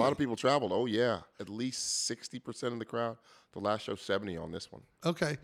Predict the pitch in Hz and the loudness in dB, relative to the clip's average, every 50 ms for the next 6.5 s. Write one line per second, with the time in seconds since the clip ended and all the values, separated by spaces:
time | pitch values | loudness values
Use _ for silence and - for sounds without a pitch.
0 | - 73 87 104 104 95 - - - 139 143 156 170 - - 170 143 131 147 147 | -6 -6 -4 -4 -4 -6 -10 -6 -2 2 4 4 4 4 4 4 4 4 2 0
1 | 139 135 139 143 143 139 135 - - 156 156 160 156 104 113 117 156 156 - - | 0 2 4 6 6 6 4 2 2 4 4 4 6 6 6 6 4 2 0 -2
2 | 95 101 117 113 98 85 101 113 - - 95 87 87 90 92 95 95 90 - 104 | -4 -2 -2 -4 -2 -2 -2 -2 -2 -4 -6 -6 -6 -6 -6 -6 -4 -2 -2 -2
3 | 104 - - 113 110 107 101 101 - - - 90 87 95 104 - - _ _ _ | -2 -2 -2 -2 -2 -2 -2 -4 -4 -4 -4 -4 -4 -4 -6 -6 -8 _ _ _
4 | - 139 139 139 139 131 123 151 151 151 135 113 151 165 165 160 - - - 151 | -2 0 0 2 2 4 6 6 6 4 4 4 4 4 4 4 2 0 0 0
5 | 143 131 139 143 143 139 127 - 147 - - 151 147 143 139 127 - - 147 143 | 0 0 2 2 2 2 2 0 -2 -2 -2 -2 0 0 0 0 0 0 0 0
6 | 135 131 120 - 202 202 - - - | -2 -2 -2 0 0 0 0 -2 -6